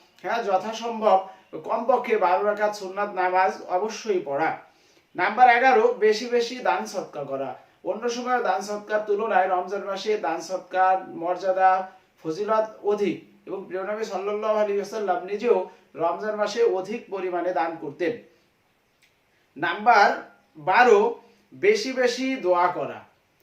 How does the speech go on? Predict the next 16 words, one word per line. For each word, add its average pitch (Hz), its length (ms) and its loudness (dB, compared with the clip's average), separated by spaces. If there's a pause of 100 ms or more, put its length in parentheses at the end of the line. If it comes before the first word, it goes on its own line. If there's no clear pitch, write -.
(180)
হ্যাঁ, 170 160 -6
কারণ 214 360 0
রোজা 202 340 2
অবস্থায় 214 600 2 (300)
আপনার 214 360 -6
দোয়া 202 320 0
কবুল 214 280 0
হয়, 165 300 0 (240)
যে 160 160 -6
কারণে 196 380 -2
রোজা 202 380 0
রেখে 214 460 0
বেশি 196 280 -6
বেশি 240 200 -4
দোয়া 180 220 0
করা। 160 480 -2